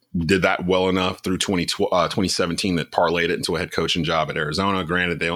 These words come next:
the Tidwells only gave him, or the Bills only gave him a year. Uh, but he's a, he's a head coach. He is a head coach.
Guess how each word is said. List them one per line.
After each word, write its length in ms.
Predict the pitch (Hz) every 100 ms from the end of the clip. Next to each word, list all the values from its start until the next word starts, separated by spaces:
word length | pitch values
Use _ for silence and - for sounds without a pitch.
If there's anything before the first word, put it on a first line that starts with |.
| 87
the 80 | 85
Tidwells 320 | - 87 80
only 140 | 82
gave 160 | 78 82
him, 160 | 78 76
or 200 | 82 76
the 40 |
Bills 220 | 78 87 85
only 140 | 78
gave 100 | 82
him 80 | 73
a 40 |
year. 360 | - 110 80 80 - - - _
Uh, 320 | 90 80 76 73 -
but 340 | 127 107 - _ _ _ _ _ _ _ _ _ -
he's 200 | 127 147
a, 120 | 156
he's 220 | 131 175 196
a 60 |
head 260 | 165 175 -
coach. 340 | 131 90 -
He 140 | - 160
is 100 | 135
a 60 |
head 200 | 113 135
coach. 460 | - 127 123 -